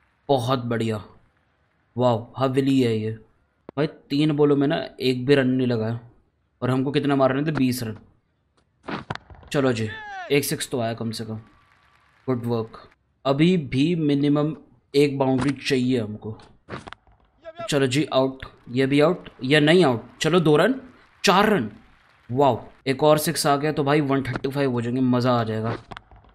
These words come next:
लेकिन वो लगा नहीं, Till चार run लग सकते हैं, जो नहीं लगे, वन थर्टी हो गए, वन थर्टी वन हो सकता है अगर ये भाग ले तो।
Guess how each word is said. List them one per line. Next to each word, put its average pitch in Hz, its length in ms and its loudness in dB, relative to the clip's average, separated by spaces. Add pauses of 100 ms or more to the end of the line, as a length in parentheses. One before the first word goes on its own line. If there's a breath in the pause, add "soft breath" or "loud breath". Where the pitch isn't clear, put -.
(280)
लेकिन 139 240 2
वो 147 140 4
लगा 139 300 6
नहीं, 139 200 2 (680)
Till 160 160 0
चार 143 280 2
run 151 120 0
लग 143 140 2
सकते - 320 -8
हैं, 160 180 -4
जो 135 160 2
नहीं 127 200 0
लगे, 147 200 -2
वन 143 240 -2
थर्टी 135 300 -8
हो 139 120 0
गए, 147 160 -2 (380 loud breath)
वन 139 120 0
थर्टी 131 260 -4
वन 143 180 2
हो 139 120 2
सकता - 260 -6
है 135 60 -2
अगर 139 100 0
ये 139 80 4
भाग 120 260 -2
ले 123 100 -2
तो। 143 160 -8